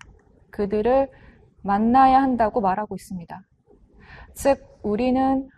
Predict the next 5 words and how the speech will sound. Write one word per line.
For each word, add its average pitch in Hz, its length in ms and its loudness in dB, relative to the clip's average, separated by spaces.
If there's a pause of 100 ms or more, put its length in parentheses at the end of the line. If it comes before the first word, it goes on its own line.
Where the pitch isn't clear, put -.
(180)
혐한론자들에 226 1120 -4
대해 196 380 -8
알아야 226 540 -4
할 262 120 -4
것이고, 226 640 -10